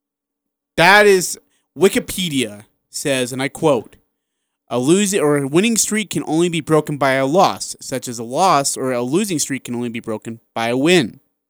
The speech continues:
Wikipedia. Wikipedia is great because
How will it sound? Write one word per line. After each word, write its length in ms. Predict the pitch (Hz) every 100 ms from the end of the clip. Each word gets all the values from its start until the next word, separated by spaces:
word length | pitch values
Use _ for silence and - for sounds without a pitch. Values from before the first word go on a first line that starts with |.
| _ _ _ _ _ _ _ _ _ _ _ _ _ _ _ _ _ _ _
Wikipedia. 640 | 110 - - 160 143 113 - _ _ _ _ _ _ _ -
Wikipedia 400 | 190 233 185 196
is 120 | 165
great 240 | - 170 135
because 360 | 143 160 147